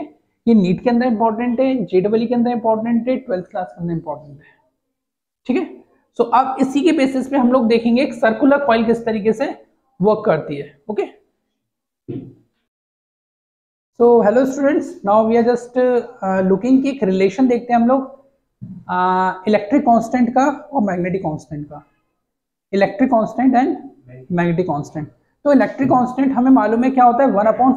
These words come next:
four pi epsilon naught, ये electric constant होता है, ठीक है।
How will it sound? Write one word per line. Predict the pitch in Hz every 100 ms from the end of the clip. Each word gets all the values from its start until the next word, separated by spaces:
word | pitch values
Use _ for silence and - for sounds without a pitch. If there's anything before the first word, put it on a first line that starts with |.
| -
four | 196 196
pi | 240
epsilon | 196 - 208 202
naught, | 170 139 - _ _ _
ये | 175 214 240 247 -
electric | 190 - 214
constant | 190 151 - 156
होता | 139 143
है, | 143 _ _ _ _ _ _ _ _ _ _ _ _ _ _ _ _ _ _ -
ठीक |
है। | 254